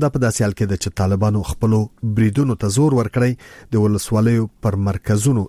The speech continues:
درنې حملې کوي او تاوتریخوالی اوج ته رسېدلی. د پینټاګون ویاند زیاته کړه چې پوځي چارواکي روان وضعیت په منظم ډول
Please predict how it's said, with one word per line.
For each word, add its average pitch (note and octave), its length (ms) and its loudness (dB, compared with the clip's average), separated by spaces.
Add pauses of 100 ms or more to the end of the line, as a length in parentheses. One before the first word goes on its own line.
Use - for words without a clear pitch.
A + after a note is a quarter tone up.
(140)
درنې G#2+ 360 2
حملې A#2 320 2
کوي A2 220 2 (320)
او C#3+ 40 2 (180)
تاوتریخوالی G2 680 -2 (180)
اوج A#2+ 220 -2
ته G#2 200 -2
رسېدلی. A2 480 0 (400)
د A2 120 -4
پینټاګون G#2+ 480 0 (280)
ویاند A2 440 0 (160)
زیاته A#2+ 300 0
کړه A2+ 180 -2
چې G#2+ 160 -4
پوځي G2 260 0 (120)
چارواکي A2+ 420 0 (380)
روان G#2 260 0
وضعیت A2 480 -2
په G#2 160 0
منظم A2 560 2
ډول A#2+ 180 0